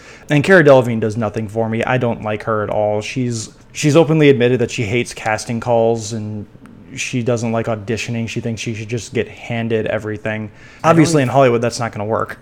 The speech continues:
Speaker 2: I don't even know if I've seen her in anything.
Speaker 1: She was in Paper Towns, and she
Speaker 2: Nope.
Speaker 1: was the Enchantress in Suicide Squad.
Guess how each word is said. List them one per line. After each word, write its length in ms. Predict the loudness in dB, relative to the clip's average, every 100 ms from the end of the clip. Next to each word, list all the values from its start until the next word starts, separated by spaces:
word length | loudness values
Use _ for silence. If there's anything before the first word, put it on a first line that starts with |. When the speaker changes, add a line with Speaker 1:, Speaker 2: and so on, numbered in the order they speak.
| -8
Speaker 2:
I 60 |
don't 160 | -6 -4
even 140 | -4
know 100 | -6
if 120 | -6 -8
I've 200 | -8 -10
seen 380 | -12 -8 -8
her 240 | -8 -10 -12
in 80 | -12
anything. 640 | -12 -12 -12 -12 -12 -14 -18 _ -10
Speaker 1:
She 200 | -2 4
was 240 | 4 4
in 500 | 0 0 0 0 0 -4 -12 -14
Paper 320 | -4 -2 0
Towns, 880 | -4 -4 -2 -2 -2 -2 -4 -6 -12 -8
and 520 | -6 -4 -6 -6 -6
she 160 | -4 0
Speaker 2:
Nope. 100 | 0
Speaker 1:
was 180 | 0 -2
the 120 | -4
Enchantress 600 | -4 -6 -6 -4 -6 -6
in 80 | -10
Suicide 580 | -6 -6 -4 -4 -4 -6
Squad. 440 | -4 0 0